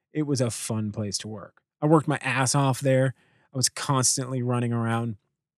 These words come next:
but I also got to get away with some fun stuff. Um, now they also sent me all over the place. They, they sent me to Miami. They sent me to Puerto Rico. They sent me to France. Um,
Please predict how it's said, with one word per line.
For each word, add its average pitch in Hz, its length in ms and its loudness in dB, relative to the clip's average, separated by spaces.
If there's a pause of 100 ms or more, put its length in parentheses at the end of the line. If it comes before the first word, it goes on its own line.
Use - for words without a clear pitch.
(480)
but 147 180 8
I 135 80 8
also 120 540 2
got 107 180 2
to 113 60 -10
get 110 140 -4
away 101 200 -8
with 95 160 -8
some 98 160 -6
fun 98 300 -6
stuff. - 420 -4 (720)
Um, 101 480 -6 (680)
now 156 180 2
they 175 140 6
also 143 180 6
sent 104 280 2
me 104 120 -10
all 104 200 -6
over 101 160 -8
the 101 100 -6
place. 98 440 -4
They, 110 200 -4
they 113 140 -2
sent - 220 0
me 110 80 -8
to 98 80 -10
Miami. 160 840 8
They 117 120 0
sent 92 240 2
me 101 160 -8
to - 60 -20
Puerto 95 280 -10
Rico. 165 500 8
They 135 80 4
sent 127 160 2
me 123 80 -4
to - 80 -8
France. 151 840 6 (440)
Um, 123 580 6